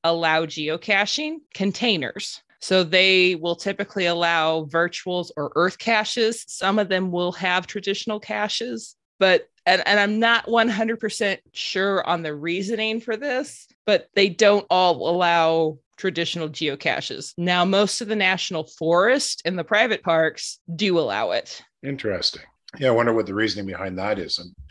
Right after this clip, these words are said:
Speaker 2: I'm pretty sure I've never, I don't think I've ever read anything about our, our provincial parks, which would be the sort of the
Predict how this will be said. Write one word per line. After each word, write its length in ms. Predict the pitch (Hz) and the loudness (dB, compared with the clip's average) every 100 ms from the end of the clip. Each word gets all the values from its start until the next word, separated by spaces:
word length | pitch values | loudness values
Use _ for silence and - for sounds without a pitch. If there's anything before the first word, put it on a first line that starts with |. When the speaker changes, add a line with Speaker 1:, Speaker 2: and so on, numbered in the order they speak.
| _ | _
Speaker 2:
I'm 120 | 98 95 | -16 -12
pretty 320 | - 131 131 | -4 -2 0
sure 260 | - 127 | 0 4
I've 160 | 113 95 | 4 2
never, 640 | 104 104 98 104 104 98 _ _ _ _ _ _ _ | -2 -4 -2 0 0 -4 _ _ _ _ _ _ _
I 80 | 107 | -6
don't 180 | 131 135 | -6 -4
think 180 | 139 131 | -2 0
I've 160 | 110 | 2
ever 240 | 113 110 107 | 2 0 -6
read 420 | 110 101 110 110 101 | -6 0 2 2 -2
anything 500 | 104 113 113 113 104 | -6 -4 -4 -6 -6
about 280 | 85 95 95 | -2 -2 0
our, 200 | 98 - | -2 2
our 240 | 98 107 | 4 4
provincial 520 | 107 110 95 92 - 92 | 2 -2 -6 -6 -8 -6
parks, 300 | 90 87 - | -6 -6 -10
which 180 | 90 98 | -8 -8
would 100 | 92 | -2
be 120 | 104 | -2
the 120 | 92 | 0
sort 240 | 87 107 | 0 0
of 80 | 92 | -2
the 180 | 92 85 | -4 -6